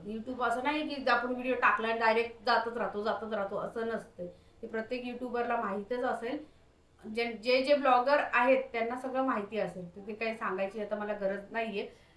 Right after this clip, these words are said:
So ठीक आहे, आता उद्यापासून आपली जयंतीची सुरुवात होईल.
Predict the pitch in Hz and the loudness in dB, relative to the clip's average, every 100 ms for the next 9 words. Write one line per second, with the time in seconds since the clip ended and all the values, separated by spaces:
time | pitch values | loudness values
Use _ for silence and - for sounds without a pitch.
0 | - - 269 269 285 277 302 - - - | -20 -4 -4 -2 0 2 2 -2 -14 -12
1 | 233 247 247 254 262 269 262 247 262 262 | 0 2 4 2 0 -2 -2 -2 -2 2
2 | 233 233 247 - 269 262 220 233 240 254 | 2 0 -4 -8 -6 -4 2 2 2 0
3 | 254 302 | 0 -2